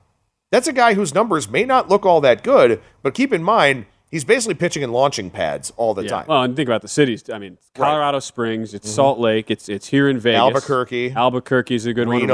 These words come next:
Speaker 2: one. Reno, another great example.
Speaker 1: Right.
Speaker 2: Keep it, I, I, first minor league, uh, tr-, first triple A game I ever went to, I saw Odalis Perez make a rehab start for the then Las Vegas fifty-ones against the now defunct Portland Beavers and Justin German.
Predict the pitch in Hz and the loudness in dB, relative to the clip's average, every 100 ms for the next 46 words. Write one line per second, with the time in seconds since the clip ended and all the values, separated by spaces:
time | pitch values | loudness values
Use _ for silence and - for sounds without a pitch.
0 | 123 123 120 120 117 117 117 113 117 110 | 2 2 0 -4 -6 -4 -2 0 0 0
1 | 120 113 78 175 165 _ _ 175 147 165 | 0 0 2 2 2 _ _ -2 0 0
2 | 131 143 _ _ 160 175 - 135 147 147 | 0 0 _ _ 0 0 0 2 2 2
3 | 143 139 131 123 95 110 - - 147 - | 2 2 2 -2 -4 -6 -6 -2 -2 0
4 | - 147 147 139 135 123 117 113 98 - | -2 2 2 4 4 4 2 0 0 -6
5 | 90 101 110 104 110 107 127 151 151 - | -10 -4 -2 -2 -2 0 0 0 -4 -6
6 | 120 117 95 - 95 101 117 110 107 - | -4 -2 -2 -6 -8 0 2 4 2 0
7 | 110 104 - 101 104 117 107 101 123 139 | 0 0 0 -4 0 0 0 -2 -4 -4
8 | 151 - 147 - 120 104 92 107 110 117 | -4 -2 -2 0 2 2 -2 -8 -4 -4
9 | 117 - 110 139 147 135 147 139 - - | -4 -4 0 2 2 -2 -2 -4 -6 2
10 | 190 190 170 147 170 117 113 107 113 110 | 2 4 2 4 4 4 -4 -6 -8 0
11 | 151 156 147 123 123 110 113 - | 0 2 -2 0 2 2 0 -4